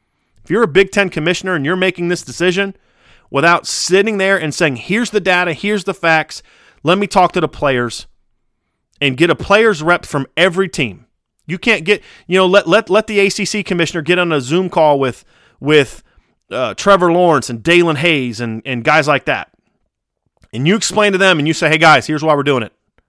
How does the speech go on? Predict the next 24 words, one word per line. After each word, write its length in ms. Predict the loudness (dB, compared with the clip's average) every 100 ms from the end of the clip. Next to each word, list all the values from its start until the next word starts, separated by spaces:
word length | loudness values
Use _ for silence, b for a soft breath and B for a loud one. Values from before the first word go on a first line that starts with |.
| _ -8
Get, 320 | -8 -8 -6
give 140 | -2
their 100 | -2
feedback. 400 | -2 -2 -2 -2 B B B
If 80 |
you, 180 | -4 -2 -2
if 160 | -2
you're 240 | 4 4 4
a 40 |
leader, 400 | 2 0 0 -2 b b
that's 260 | 0 0 0
what 160 | -4
you 60 | -2
do. 280 | -2 -2 -6 _ _ _ _ _ _ _ _ _ -10
You 100 | -4
give 260 | 0 2
them 140 | 0 -2
the 80 |
facts, 400 | -2 0 0 -2
you 60 | -4
give 120 | -2
them 120 | -2
the 80 | -4
data. 420 | 0 -2 -2 -8